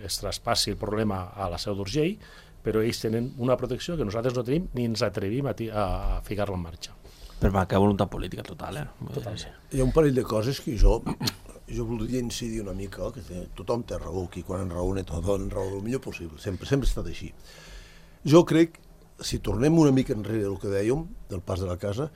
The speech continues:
Speaker 3: hi ha hagut una parròquia que ja li anava bé, ja ha hagut en camp, que ja li anava bé. Les entrades que han tingut amb el pas de la casa, la nostra parròquia que coneixem en camp, ja li anava bé, com anava. <clears throat>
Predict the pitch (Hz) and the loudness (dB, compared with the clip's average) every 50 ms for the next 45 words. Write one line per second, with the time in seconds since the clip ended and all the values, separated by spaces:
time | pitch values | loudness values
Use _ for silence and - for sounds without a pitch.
0 | - - - - 143 135 131 135 131 127 135 - - 143 120 131 127 - 107 101 | -14 -20 -8 -4 0 2 2 2 2 0 -2 -2 -4 -4 -4 -4 -4 -6 -6 -6
1 | 113 120 104 - - 202 - - 185 175 127 147 160 139 131 123 113 107 98 90 | -6 -6 -6 -8 -10 -12 -4 0 0 2 4 4 4 4 4 2 2 0 0 0
2 | 87 87 95 117 127 - - - - - - - - - - - - - - - | 0 2 2 2 2 2 -2 -8 -20 -20 -20 -20 -20 -20 -20 -20 -20 -16 -12 -12
3 | - - - - - - - 127 127 123 104 98 98 95 104 110 - 92 90 - | -12 -12 -12 -16 -14 -8 0 2 4 4 4 2 -2 -6 -10 -10 -8 -8 -8 -6
4 | - 92 95 113 110 180 165 117 139 135 123 113 104 98 90 85 - 87 101 127 | -6 -8 -8 -6 -4 -4 -2 0 2 2 2 0 0 -2 -2 0 0 0 0 -2
5 | 127 - - - - - - - - - - 101 85 87 98 92 90 - 104 110 | -2 -4 -8 -18 -20 -20 -20 -20 -18 -12 -12 -10 -8 -8 -8 -8 -6 -2 0 0
6 | 113 113 113 - - - 120 104 - 117 117 117 107 117 117 - - - - - | 0 2 0 0 0 0 -2 -4 -4 -6 -6 -4 -4 -4 -4 -4 -6 -10 -10 -10
7 | - - - - 95 87 87 - - 82 80 76 - 71 71 73 73 - 80 80 | -8 -8 -8 -6 -6 -6 -8 -8 -8 -8 -8 -8 -10 -12 -12 -12 -10 -6 -6 -4
8 | 82 80 101 135 151 - - - - - - - 90 90 - 101 90 87 87 92 | -4 -2 -2 -2 -2 -4 -8 -14 -14 -14 -12 -10 -10 -10 -8 -10 -8 -8 -8 -10
9 | 82 85 95 87 82 - 101 87 87 - - 85 85 82 80 95 120 156 - 151 | -10 -10 -10 -12 -10 -10 -8 -6 -6 -6 -6 -8 -10 -10 -10 -10 -10 -8 -8 -6
10 | 147 160 143 123 123 117 95 90 90 82 73 69 87 120 - - 131 98 85 78 | -2 -2 0 0 0 -2 -2 -4 -4 -4 -4 -2 -2 -2 -2 -2 -4 -6 -6 -6
11 | 71 71 64 - - 196 | -6 -6 -4 0 4 4